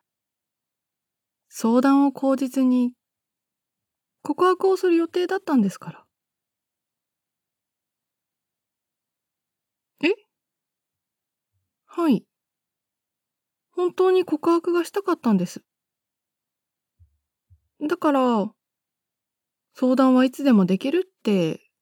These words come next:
さっき言ったんですよ。でも、昼前に先輩が電話口で誰かと口論になっている声が聞こえて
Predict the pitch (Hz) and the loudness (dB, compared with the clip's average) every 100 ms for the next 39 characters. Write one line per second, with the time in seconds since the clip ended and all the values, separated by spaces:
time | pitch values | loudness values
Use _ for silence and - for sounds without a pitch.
0 | _ - 285 - 196 170 254 233 - 254 | _ -6 -6 -2 -2 0 0 0 0 -6
1 | 403 _ _ _ _ _ _ _ _ _ | -8 _ _ _ _ _ _ _ _ _
2 | _ _ _ _ _ _ _ _ _ _ | _ _ _ _ _ _ _ _ _ _
3 | _ _ _ _ _ _ _ 370 339 226 | _ _ _ _ _ _ _ -4 0 0
4 | 175 156 _ _ _ _ _ _ _ _ | -2 -6 _ _ _ _ _ _ _ _
5 | _ _ _ _ _ _ _ _ _ _ | _ _ _ _ _ _ _ _ _ _
6 | _ 240 254 277 339 285 202 220 226 254 | _ 0 4 4 4 2 4 2 2 2
7 | 247 247 220 233 269 285 294 294 277 277 | 0 0 2 2 2 0 -4 -4 -2 -2
8 | 262 _ _ _ _ - 233 320 240 196 | -4 _ _ _ _ -8 -4 -2 -2 -4
9 | 180 - 285 370 254 185 202 - 180 165 | -6 -4 -2 2 4 4 2 -4 -6 -6
10 | - 226 180 - - 202 196 - 190 | -6 -6 -6 -10 -8 -6 -4 -4 -4